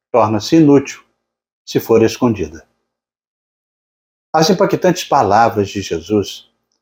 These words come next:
no Sermão do Monte devem ser cuidadosamente observadas por todos nós, por todos aqueles que dizem ser seus discípulos. Se a nossa prática diária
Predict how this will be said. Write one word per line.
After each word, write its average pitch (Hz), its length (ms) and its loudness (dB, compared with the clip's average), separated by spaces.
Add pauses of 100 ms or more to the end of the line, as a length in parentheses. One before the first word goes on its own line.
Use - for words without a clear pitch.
(120)
no 147 100 4
Sermão 104 460 2
do 80 100 -4
Monte 98 540 -4 (480)
devem 151 560 2
ser - 380 -4 (100)
cuidadosamente 139 920 2
observadas 131 880 -2 (420)
por 156 100 0
todos 185 300 2
nós, 82 440 -4 (420)
por 202 100 2
todos 196 240 2
aqueles - 640 2 (240)
que 165 120 -2
dizem 170 520 0
ser - 480 0 (340)
seus - 320 2
discípulos. 170 800 -2 (580)
Se - 240 0
a 95 120 4
nossa 143 460 0
prática 127 520 -2
diária 90 520 0